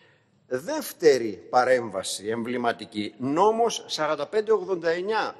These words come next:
του δύο χιλιάδες δεκαεννιά. Εδώ ήμασταν, κυρία Κεραμέως, ήτανε Μεγάλη Εβδομάδα, Μεγάλη Τετάρτη, Μεγάλη Πέμπτη, θα σας γελάσω, δεν θυμάμαι, όταν ψηφιζόταν αυτός ο νόμος εδώ του σύριζα για το νέο σύστημα προσλήψεων για τους αναπληρωτές.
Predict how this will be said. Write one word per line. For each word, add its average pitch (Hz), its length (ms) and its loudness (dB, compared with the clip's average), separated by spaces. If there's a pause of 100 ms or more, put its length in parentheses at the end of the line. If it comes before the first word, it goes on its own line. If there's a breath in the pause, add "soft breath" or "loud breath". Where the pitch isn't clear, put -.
(100)
του 143 260 -10
δύο 233 220 -6
χιλιάδες 208 560 -2
δεκαεννιά. 214 760 0
Εδώ 214 440 2
ήμασταν, 110 560 -2
κυρία 117 300 -6
Κεραμέως, 202 720 -6
ήτανε 190 340 -8
Μεγάλη 170 360 -2
Εβδομάδα, 202 600 0
Μεγάλη 196 400 -2
Τετάρτη, 214 600 0
Μεγάλη 190 380 -2
Πέμπτη, 220 340 -2
θα 165 120 -6
σας 156 180 -6
γελάσω, 175 400 2
δεν 180 140 -4
θυμάμαι, 226 480 -4 (340 soft breath)
όταν 202 300 -4
ψηφιζόταν 175 640 -6
αυτός - 520 -6
ο 131 100 0
νόμος 127 400 -4
εδώ 117 300 0 (360 loud breath)
του 107 100 -14
σύριζα 185 440 0
για 165 160 0
το 127 100 -2
νέο 160 220 2
σύστημα 165 440 0
προσλήψεων 131 880 -4 (320 loud breath)
για 151 260 2
τους 151 160 -8
αναπληρωτές. 143 840 4